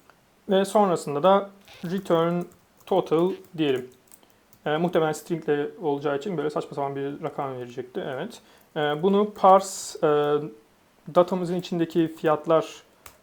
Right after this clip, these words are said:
e, noktalı olduğu için, float cinsinde olduğu için parse float yapmamız gerekiyor bunu.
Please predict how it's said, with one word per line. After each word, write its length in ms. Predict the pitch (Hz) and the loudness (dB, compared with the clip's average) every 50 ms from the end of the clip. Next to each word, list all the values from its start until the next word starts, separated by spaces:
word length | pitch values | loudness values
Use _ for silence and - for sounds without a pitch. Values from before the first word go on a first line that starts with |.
| _ _ _ _ _ _ _ _ _ _ - | _ _ _ _ _ _ _ _ _ _ -2
e, 420 | 156 147 147 147 143 143 143 143 143 - - _ - - - _ - - - _ _ _ _ _ _ _ _ _ _ _ _ _ _ _ | 0 0 0 -2 -4 -6 -8 -10 -12 -14 -18 _ -20 -20 -20 _ -20 -20 -20 _ _ _ _ _ _ _ _ _ _ _ _ _ _ _
noktalı 380 | 175 160 151 151 - 165 160 160 | -2 -2 -2 0 0 0 2 4
olduğu 200 | 151 151 151 226 | 2 2 2 -2
için, 360 | 233 226 - 175 196 240 - - _ | -6 -4 -4 -6 -6 -6 -10 -16 _
float 360 | - 151 156 156 160 160 - | -2 2 4 4 4 2 0
cinsinde 320 | - 151 139 - 160 143 | -6 -8 -8 -8 -4 -4
olduğu 140 | 139 139 135 | -2 -2 -4
için 180 | 135 - 214 214 | -6 -8 -8 -8
parse 380 | 214 - 202 196 190 - - | 2 4 4 4 4 2 -8
float 360 | - - 185 185 185 185 185 185 | -8 -2 4 6 6 6 6 4
yapmamız 400 | 147 147 - 143 135 131 120 - | -2 -4 -4 -8 -8 -8 -4 -4
gerekiyor 440 | 135 127 131 131 - 151 139 131 131 | -2 -2 -2 -4 -4 -4 -4 -4 -4
bunu. 220 | 135 139 151 202 | -4 -6 -6 -6